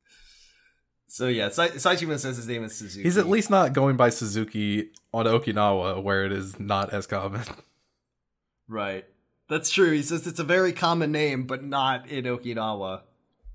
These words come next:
Speaker 1: Uh, but probably neither is Kazuma Kiryu, which
Speaker 2: Yeah.
Speaker 1: I don't think is a very common name anywhere. <laughs>
Speaker 2: <laughs>
Speaker 1: Um, so, so Kiryu says, like, "Okay, well, let, let me,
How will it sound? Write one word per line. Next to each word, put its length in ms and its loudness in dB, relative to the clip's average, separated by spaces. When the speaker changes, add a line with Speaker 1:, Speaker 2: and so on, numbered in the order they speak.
Speaker 1:
Uh, 140 -2
but 200 -6
probably 420 2
neither 340 0
is 120 -4
Kazuma 480 -4
Kiryu, 680 -6
which 400 -4
Speaker 2:
Yeah. 40 2
Speaker 1:
I 40 2
don't 200 0
think 140 -4
is 140 -6
a 60 -4
very 400 0
common 420 -2
name 380 -4
anywhere. 480 -8
<laughs> 180 -12
Speaker 2:
<laughs> 100 4
Speaker 1:
Um, 400 2
so, 280 -2
so 300 -4
Kiryu 420 -2
says, 240 -4
like, 160 -2
"Okay, 240 -4
well, 140 -6
let, 200 -2
let 140 0
me, 300 -4